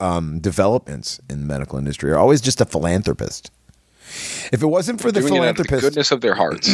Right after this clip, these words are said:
Speaker 1: <clears throat> the goodness of their hearts and the bottomlessness of their pockets, we have the goodness of vaccines. Thanks, Louis Pasteur. So Louis Pasteur, on his deathbed,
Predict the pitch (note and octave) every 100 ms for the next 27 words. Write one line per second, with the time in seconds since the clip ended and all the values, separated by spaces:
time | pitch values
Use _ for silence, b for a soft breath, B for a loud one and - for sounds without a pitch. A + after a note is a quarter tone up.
0 | F2 C#3 A#2+ A#3 E4 C4+ B3+ C4 F#3+ E3+
1 | F#3 - D3+ B2+ F#2+ D#3 G3 G#3+ A3+ -
2 | G#3+ - G3 A3 G3 A#2 G2+ G2+ F2 -
3 | - _ _ _ _ _ _ _ _ _
4 | _ _ _ _ _ _ _ _ _ _
5 | _ _ _ _ _ _ _ F#2 F#2+ G2+
6 | G2+ G2+ F2 F2 D#2 - D2 C#2+ C#2+ -
7 | C#2+ C2 A#1+ - _ _ B B B B
8 | B B - B3 D3 - B2 C#3+ C#3 A#2
9 | D3 A#2+ - C3+ C3+ C#3+ D#3+ - _ _
10 | _ _ _ _ _ _ _ _ - F3+
11 | F3 G3+ B3+ G#3 F#3+ - A#3 G3 A2 B2
12 | C#3 A2+ C#3 F3 - D#2+ C2+ C2